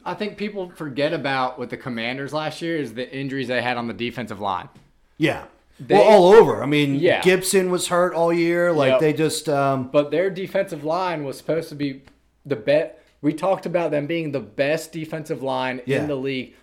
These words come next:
Speaker 1: best defense in the league
Speaker 2: Mm-hmm.
Speaker 1: going into last year.
Speaker 2: Yeah.
Speaker 1: And injuries and, I mean, frankly,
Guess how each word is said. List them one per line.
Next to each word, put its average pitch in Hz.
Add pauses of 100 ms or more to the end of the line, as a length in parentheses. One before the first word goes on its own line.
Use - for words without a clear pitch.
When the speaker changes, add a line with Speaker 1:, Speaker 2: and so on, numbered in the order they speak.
(100)
Speaker 1:
best 180
defense 196
in 135
the 123
league 104
Speaker 2:
Mm-hmm. 127
Speaker 1:
going 131
into 117
last 107
year. 98
Speaker 2:
Yeah. 143 (460)
Speaker 1:
And 117 (460)
injuries 156
and, 113 (760)
I 143
mean, 120
frankly, 143